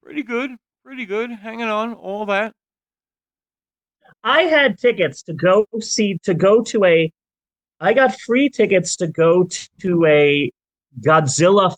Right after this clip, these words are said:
Speaker 2: fan event.
Speaker 1: Mm.
Speaker 2: It was, uh, s-,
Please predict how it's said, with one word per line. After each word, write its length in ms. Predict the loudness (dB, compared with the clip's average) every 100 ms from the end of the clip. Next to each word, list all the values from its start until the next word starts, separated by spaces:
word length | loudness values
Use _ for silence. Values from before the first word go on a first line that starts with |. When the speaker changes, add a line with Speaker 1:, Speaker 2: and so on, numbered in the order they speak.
| _
Speaker 2:
fan 340 | -4 -2 0
event. 380 | 0 0 -2 -4 -8 -20 -20 _ _ _ _ -18
Speaker 1:
Mm. 540 | -16 -12 -12 -12 -16 _ _ _ _ _ _ _ _ _ _ _ _ _ _ -2
Speaker 2:
It 280 | 2 2 2
was, 480 | 4 4 2 2
uh, 420 | 2 4 4 4 2
s-, 160 | -2